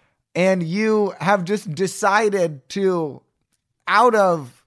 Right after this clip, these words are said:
what, what should have just been, you, we walk in, start playing music again. You have decided to create a moment.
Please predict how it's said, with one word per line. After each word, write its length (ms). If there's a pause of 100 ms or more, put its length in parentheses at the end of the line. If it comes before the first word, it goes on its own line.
(140)
what, 400
what 200
should 220
have 100
just 240
been, 320 (200)
you, 120
we 140
walk 380
in, 160
start 240
playing 180
music 280
again. 340 (420)
You 120
have 120
decided 640
to 80
create 520
a 60
moment. 540